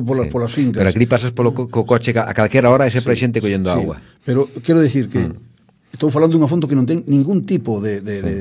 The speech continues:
Speaker 1: de contaminación, pero ningún tipo de contaminación.
Speaker 2: A de
Speaker 1: E as
Speaker 2: Canaval.
Speaker 1: outras,
Speaker 2: Mm.
Speaker 1: a de Canaval é unha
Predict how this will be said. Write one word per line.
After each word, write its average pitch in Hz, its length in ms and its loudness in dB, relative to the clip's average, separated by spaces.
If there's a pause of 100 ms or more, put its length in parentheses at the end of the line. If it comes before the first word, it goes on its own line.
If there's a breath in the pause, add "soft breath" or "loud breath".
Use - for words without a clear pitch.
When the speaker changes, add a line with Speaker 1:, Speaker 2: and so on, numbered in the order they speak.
(160)
Speaker 1:
de 95 80 -12
contaminación, 110 480 -6
pero 127 160 0
ningún 147 400 4
tipo 151 160 0
de 131 80 0
contaminación. 101 480 -6
Speaker 2:
A 82 40 -4
de 82 40 -6
Speaker 1:
E 82 80 2
as - 0 -
Speaker 2:
Canaval. 85 240 2
Speaker 1:
outras, 151 240 -4
Speaker 2:
Mm. 82 480 -14
Speaker 1:
a 117 80 -4
de 98 80 -4
Canaval 117 320 2
é 165 80 6
unha 139 160 4